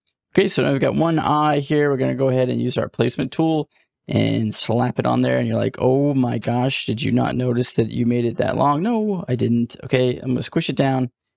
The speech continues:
It's fine. It's just using it to cut it out. So we're gonna go back to the placement tool and we want to place it on the Z. There we go. And the reason I'm doing that is 'cause I kinda like when the eye holes kinda go towards the center of the object versus, like, cutting out a straight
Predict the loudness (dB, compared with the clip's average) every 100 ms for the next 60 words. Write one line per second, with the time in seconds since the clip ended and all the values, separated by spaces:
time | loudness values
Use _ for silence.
0 | _ -6 0 0 0 -4 -2 -2 0 0
1 | 0 -2 -2 0 0 0 0 -2 -12 _
2 | _ _ _ _ -6 2 2 2 2 2
3 | 0 -2 -2 0 0 0 0 0 -6 _
4 | _ -2 0 2 2 2 0 -4 0 0
5 | 0 0 0 0 0 0 0 2 2 2
6 | 0 -2 -6 _ _ -10 -2 0 2 0
7 | 0 -4 _ -6 -6 -20 -2 2 4 4
8 | 2 2 4 2 0 -2 -2 0 0 2
9 | 2 2 2 2 2 2 2 2 0 0
10 | 0 2 2 2 0 2 2 0 -2 0
11 | 2 4 2 2 2 0 0 0 0 0
12 | 0 0 0 0 2 2 0 -4 0 0
13 | 0